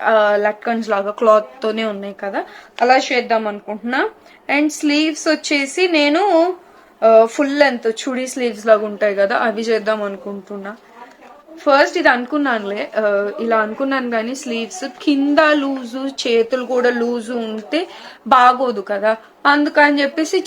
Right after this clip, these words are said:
చుడీ స్లీవ్స్, నార్మల్ చుడీ స్లీవ్స్ ఉంటాయి కదా లైనింగ్ లేకుండా, అది పెట్టించుకుందాం అనుకుంటున్నాను. టోటల్ నా దగ్గర అయితే దాదాపు ten to eleven meters of cloth ఉంది, సేమ్ క్లాత్, but కట్ పీసెస్ చెప్పాను కదా, ఆ, ఒక టూ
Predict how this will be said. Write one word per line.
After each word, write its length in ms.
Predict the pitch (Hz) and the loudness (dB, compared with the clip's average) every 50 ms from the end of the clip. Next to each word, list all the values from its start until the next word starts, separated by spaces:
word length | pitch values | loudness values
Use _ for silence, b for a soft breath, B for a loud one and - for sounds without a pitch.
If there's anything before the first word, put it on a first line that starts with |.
| - | 0
చుడీ 240 | 330 294 285 277 285 | 0 0 0 0 -2
స్లీవ్స్, 340 | 277 - 269 240 233 233 - | -4 -4 -4 -4 -4 -4 -4
నార్మల్ 360 | 233 226 226 233 240 247 254 247 277 | -2 -2 -2 -2 -2 -4 -4 -4 -6
చుడీ 160 | 240 233 254 | -6 -6 -6
స్లీవ్స్ 300 | 247 285 269 247 233 - | -6 -6 -6 -6 -6 -6
ఉంటాయి 260 | 233 214 202 208 208 202 | -8 -4 -2 -2 0 0
కదా 200 | 214 214 233 247 | 0 0 0 0
లైనింగ్ 400 | 240 226 220 226 233 247 254 240 | 0 0 0 0 -2 -4 -4 -4
లేకుండా, 380 | 220 208 - - 233 254 - | -6 -6 -6 -6 -4 -2 -2
అది 240 | - - 247 226 240 | 2 2 2 2 2
పెట్టించుకుందాం 680 | 233 247 233 - 233 233 - - 240 220 208 202 202 | 0 -2 -2 -2 -4 -6 -8 -8 -6 -6 -4 -4 -6
అనుకుంటున్నాను. 640 | 196 202 196 - 202 196 - - 202 208 220 277 381 415 B B B B B B - | -8 -10 -10 -10 -12 -12 -12 -10 -10 -8 -6 -6 -6 -6 B B B B B B -2
టోటల్ 380 | 277 254 254 247 277 311 349 302 | 0 0 2 4 4 4 4 4
నా 200 | 254 233 240 247 | 4 4 4 4
దగ్గర 240 | 254 247 233 254 | 2 0 -2 -2
అయితే 220 | 247 269 254 - 302 | -4 -2 -2 -2 0
దాదాపు 460 | 233 214 208 214 220 240 240 240 294 | 2 4 4 4 4 2 0 -2 -4
ten 320 | 285 - - 247 240 240 | -4 -4 -4 -2 -2 -2
to 80 | 233 302 | -2 -2
eleven 360 | 294 269 240 220 214 233 240 254 | -2 0 0 0 0 0 -2 0
meters 440 | 247 240 233 240 240 254 254 247 | 0 0 0 0 2 0 0 2
of 180 | 247 285 262 269 - - - | 0 0 -2 -2 -4 -6 -2
cloth 320 | 247 214 220 220 220 240 | 2 2 2 2 2 -4
ఉంది, 240 | 220 208 202 220 247 | -10 -8 -8 -8 -8
సేమ్ 640 | 247 - - - - 269 262 254 262 277 294 302 294 | -8 -10 -14 -14 -10 -8 -4 -2 0 2 2 2 2
క్లాత్, 360 | - 240 208 190 196 - 302 381 B B B B B B 240 | 2 0 0 0 0 -2 -6 -6 B B B B B B 0
but 120 | 311 349 349 - - - _ _ _ - | 2 2 2 -4 -14 -20 _ _ _ 0
కట్ 260 | - 330 320 320 - 339 | 2 2 2 0 -2 -4
పీసెస్ 420 | 302 254 - 226 208 - - - | -4 -4 -4 -6 -8 -6 -6 -8
చెప్పాను 360 | 233 - - 269 269 254 247 | -8 -4 0 0 0 0 2
కదా, 300 | 233 208 202 220 285 392 - B B B B B B B _ | 0 0 0 0 -2 -4 -4 B B B B B B B _
ఆ, 40 | 233 | -2
ఒక 380 | 226 226 - - - 226 - 240 | 0 0 -2 -2 -4 -4 -4 -4
టూ 440 | 233 - 277 269 269 262 269 269 | -4 -4 -4 -6 -4 -4 -4 -6